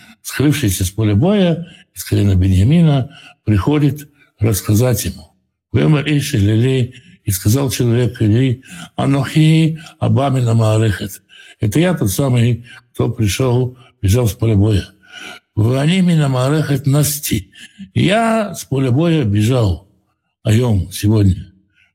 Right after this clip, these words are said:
"Вемер Маадавар Бни". И священник не осуждает его. Говорит:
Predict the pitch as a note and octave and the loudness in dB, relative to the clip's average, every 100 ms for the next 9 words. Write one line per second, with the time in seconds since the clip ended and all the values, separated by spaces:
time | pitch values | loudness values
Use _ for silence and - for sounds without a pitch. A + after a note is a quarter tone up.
0 | - C3 F#3 E3 A#2+ F#2 - _ _ _ | -2 0 2 2 2 -2 -8 _ _ _
1 | - B2 C#3 C#3 D3+ F#3+ D#3+ G2+ C#3 A2+ | -4 -2 0 2 2 2 2 2 0 0
2 | E2 _ _ - D#3+ E3+ C#3+ B2+ A#2 - | -2 _ _ -2 0 2 0 -2 -8 -6
3 | C#3+ A3 A#3 F3 G#2 D3+ F#3 C#3+ A#2 G#2 | -4 0 2 2 0 0 0 2 0 2
4 | A2+ A2 F#2+ D#2+ F2 G2 G2+ | 0 -2 -4 -8 -6 0 0